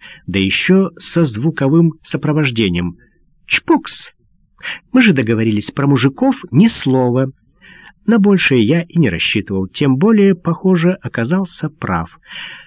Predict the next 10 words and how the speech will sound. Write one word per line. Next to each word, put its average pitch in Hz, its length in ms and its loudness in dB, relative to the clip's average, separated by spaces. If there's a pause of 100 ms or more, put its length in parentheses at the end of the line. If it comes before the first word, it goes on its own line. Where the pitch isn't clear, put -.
(240)
Спасибо, 104 540 -2 (400)
вопросов 143 560 0
больше 135 300 0
нет. 95 240 -2 (680)
Сотню 202 380 0
гони". 123 360 0 (680)
Я 151 180 0
достал 113 400 -4
сто - 260 -4
долларов 143 540 -2